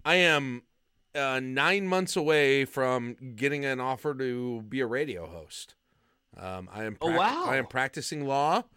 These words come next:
Speaker 1: My son is one year old.
Speaker 2: Congrats on the
Speaker 1: Um,
Speaker 2: sex.
Speaker 1: Thank you. Um, and yeah, that's, uh, that's pretty much it. We went to some friend's house to watch this. I remember here in Lincoln.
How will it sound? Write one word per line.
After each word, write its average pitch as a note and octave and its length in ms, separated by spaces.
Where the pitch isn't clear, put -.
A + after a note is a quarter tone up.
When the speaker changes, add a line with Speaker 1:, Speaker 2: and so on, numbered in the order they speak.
Speaker 1:
My B2 140
son C#3+ 340
is C3+ 260
one C3 360
year D3 240
old. E3 340
Speaker 2:
Congrats G#2 540
on C#3 80
the C3 60
Speaker 1:
Um, G#2 40
Speaker 2:
sex. - 440
Speaker 1:
Thank A2+ 240
you. E3+ 240
Um, G2+ 580
and A2+ 640
yeah, E3+ 220
that's, - 720
uh, A2+ 440
that's D3+ 200
pretty G3+ 180
much F#3+ 180
it. G3+ 40
We E3 140
went F3 180
to - 60
some F3+ 180
friend's E3+ 280
house B2+ 200
to A#2 80
watch F#2+ 240
this. G2+ 180
I G#2+ 60
remember F#2+ 280
here G#2 160
in G2+ 100
Lincoln. F2 320